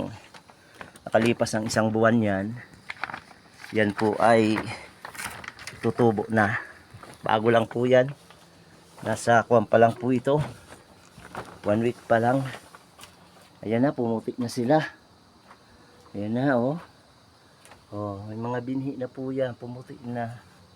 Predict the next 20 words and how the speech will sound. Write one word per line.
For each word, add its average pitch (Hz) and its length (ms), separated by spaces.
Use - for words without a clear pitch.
Oh. 98 400
Oh. 95 400
Ito 120 160
naman 123 340
po 127 140
ang 123 100
dati. 127 460
Natutubo 110 720
ko 113 180
nga 107 140
po, 120 240
eh. 107 160
Kasi 107 380
medyo 107 760
nagkamali 101 380
yata 98 400
ako 101 160
ng 98 180
paglagay 98 540
dyan. 104 240